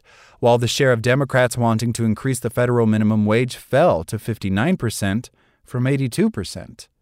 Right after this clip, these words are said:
Over the weekend, all sides hosted an event featuring one-on-one video discussions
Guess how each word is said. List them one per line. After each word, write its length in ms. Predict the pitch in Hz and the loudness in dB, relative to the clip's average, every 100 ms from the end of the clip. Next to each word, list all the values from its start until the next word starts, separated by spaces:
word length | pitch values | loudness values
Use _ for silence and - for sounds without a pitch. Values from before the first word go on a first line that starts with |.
| _ _ _ _ _ _ _ _ _ | _ _ _ _ _ _ _ _ _
Over 180 | 170 170 | 2 2
the 80 | 160 | 2
weekend, 460 | 165 202 147 135 131 | 2 2 2 2 4
all 240 | 127 135 | 4 4
sides 360 | - 135 120 - | 4 2 2 0
hosted 400 | 120 110 120 104 | 0 0 -2 0
an 140 | 95 | 0
event 300 | 92 95 92 | 0 -2 -2
featuring 520 | 110 101 101 101 98 | -4 -2 -2 0 0
one-on-one 560 | 98 98 90 90 92 92 | 0 0 -2 -2 -2 -2
video 320 | 98 101 92 | -2 -2 -2
discussions 640 | 87 - 95 87 95 90 | -4 -6 -4 -4 -4 -6